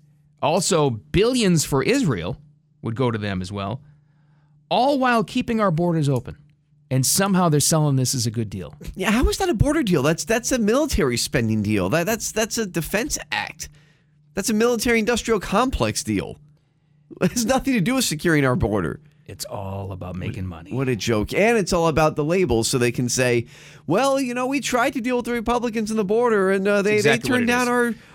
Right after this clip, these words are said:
Speaker 2: our, our bipartisan deal. They turned it down."
Speaker 1: Biden was in Vegas yesterday. Yeah,
Speaker 2: Yeah.
Speaker 1: Mister Vegas, that's him, Mister Energy.
Speaker 2: Oh, yeah.
Speaker 1: He was saying, "Uh, we want a quick passage of this." Sure you do.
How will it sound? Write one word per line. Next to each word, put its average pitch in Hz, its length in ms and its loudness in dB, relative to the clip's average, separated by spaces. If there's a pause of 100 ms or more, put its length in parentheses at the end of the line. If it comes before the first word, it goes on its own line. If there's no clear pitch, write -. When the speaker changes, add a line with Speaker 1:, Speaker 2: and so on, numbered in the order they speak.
Speaker 2:
our, 214 100 4
our 226 60 4
bipartisan 247 960 0
deal. 233 400 2
They 180 120 -2
turned 220 240 -2
it 208 60 -14
down." 233 340 -4
Speaker 1:
Biden 139 300 2
was 131 180 2
in 127 220 2
Vegas 143 380 0
yesterday. 160 500 0 (220)
Yeah, 151 120 4
Speaker 2:
Yeah. 131 120 6
Speaker 1:
Mister 190 260 4
Vegas, 190 380 0
that's 165 180 0
him, 175 160 4
Mister 156 260 4
Energy. 127 380 2
Speaker 2:
Oh, 143 140 4
yeah. 104 200 4
Speaker 1:
He 110 60 0
was 117 100 -2
saying, 123 240 2
"Uh, 147 280 4 (300)
we 135 100 0
want 175 160 2
a - 20 -2
quick 180 240 0
passage 147 460 2
of 123 60 2
this." 117 340 0
Sure - 180 -10
you 135 120 -4
do. 87 200 -8